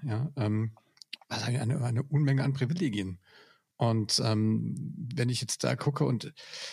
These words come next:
ich krieg's leider nicht mehr so, muss man, wer es jetzt wirklich genau gesagt hat, irgendjemand hat gesagt, ähm, wenn du das einfach mal umdrehst, und ich glaube, das war tatsächlich, ich glaube, das war hier, äh, von, von Shitshow, die, ähm,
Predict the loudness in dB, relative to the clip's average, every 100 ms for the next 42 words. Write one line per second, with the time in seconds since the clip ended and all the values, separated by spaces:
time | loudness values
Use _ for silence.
0 | -4 -2 2 4 4 4 2 0 2 4
1 | 4 4 2 2 2 0 0 -2 -2 -2
2 | 0 -2 -2 -4 -4 0 -2 0 -4 -4
3 | -12 -14 -14 -2 2 2 2 2 0 -2
4 | 0 2 2 2 2 0 2 2 2 0
5 | -2 -2 -8 -14 _ -4 0 2 2 2
6 | 2 0 0 -2 -2 -4 -4 -6 -4 -4
7 | -2 -2 -2 -2 -4 -2 -4 -2 -2 0
8 | -2 -2 -2 -2 -2 -4